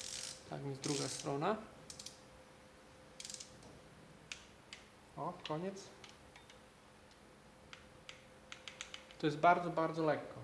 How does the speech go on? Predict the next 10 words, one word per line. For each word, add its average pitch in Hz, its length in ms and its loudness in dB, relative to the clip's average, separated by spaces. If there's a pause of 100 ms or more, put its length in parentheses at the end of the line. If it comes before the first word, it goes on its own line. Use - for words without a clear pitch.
(680)
I 233 80 -4
teraz 214 240 8
jak 151 120 2
dokręcamy? 123 480 -2 (1160)
Dziewięćdziesiąt 208 540 6
stopni. 190 500 6 (280)
A, - 240 6
może 135 220 2 (1000)
zrobię 143 360 0 (1600)
malutkiego 151 640 2